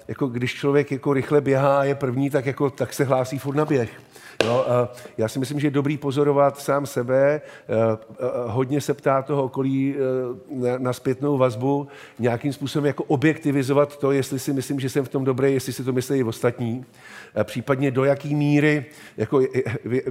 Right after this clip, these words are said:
jestli je to okresní přebor nebo, nebo Champions League, na jakým, na jaký úrovni té kompetitivnosti v těch,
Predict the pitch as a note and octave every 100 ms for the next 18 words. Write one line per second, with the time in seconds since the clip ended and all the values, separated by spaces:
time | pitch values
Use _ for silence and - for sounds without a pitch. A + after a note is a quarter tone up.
0 | A#2 B2 A#2+ C#3+ C3+ C#3+ B2+ C3+ - C3
1 | - C3 C3+ C3 C3 C3 B2+ C3+ C3+ B2
2 | C3+ B2+ B2+ A#2+ B2 B2+ B2 C#3 B2 B2
3 | A#2+ A#2+ C3+ C3 C3 C3+ C3 C3 - -
4 | - A#2 - B2+ C#3 C3 A#2+ B2+ B2+ B2
5 | - C3 - C3+